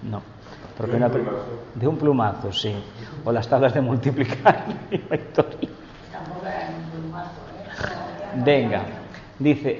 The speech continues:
Speaker 1: "Estudiar al ángel solar representa tratar de descorrer el gran misterio del corazón del hombre. Un maestro ha dicho, 'La cuestión de los ángeles solares es un misterio profundo, procede del anterior. Es tan de entretejido de leyendas e intrincadas y misteriosas que los estudiantes esotéricos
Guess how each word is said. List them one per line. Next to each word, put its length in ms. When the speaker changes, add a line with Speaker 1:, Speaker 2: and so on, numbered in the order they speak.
Speaker 1:
"Estudiar 340
al 80
ángel 240
solar 300
representa 680
tratar 380
de 100
descorrer 680
el 160
gran 280
misterio 440
del 160
corazón 420
del 160
hombre. 360
Un 180
maestro 460
ha 20
dicho, 300
'La 100
cuestión 300
de 80
los 160
ángeles 300
solares 280
es 520
un 100
misterio 340
profundo, 400
procede 240
del 100
anterior. 420
Es 160
tan 380
de 120
entretejido 600
de 100
leyendas 540
e 60
intrincadas 580
y 60
misteriosas 560
que 100
los 140
estudiantes 600
esotéricos 600